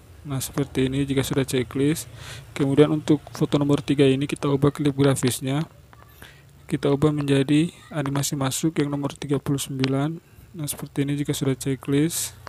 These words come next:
Oke, kemudian untuk foto yang nomor dua. Foto yang nomor dua kita cerminkan atau kita putar. Kita putar. Nah, seperti ini.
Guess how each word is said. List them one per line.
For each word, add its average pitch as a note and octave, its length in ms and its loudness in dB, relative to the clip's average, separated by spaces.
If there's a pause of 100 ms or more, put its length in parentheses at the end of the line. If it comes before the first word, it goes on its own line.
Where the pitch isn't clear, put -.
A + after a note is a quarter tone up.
(1700)
Oke, D3+ 200 4
kemudian D3 360 2
untuk - 240 -2
foto D3 240 2
yang C#3+ 80 2
nomor C#3 320 0
dua. C3+ 480 2 (400)
Foto D3 240 0
yang C#3 160 0
nomor C3+ 300 0
dua C3+ 240 4
kita D3 260 -2
cerminkan C3 580 -2
atau C#3 140 -4
kita C#3 300 -4
putar. C#3 480 -2 (1120)
Kita D3+ 240 -4
putar. D3 520 -2 (240)
Nah, C#3+ 160 -8
seperti C3+ 440 -6
ini. C#3 160 -4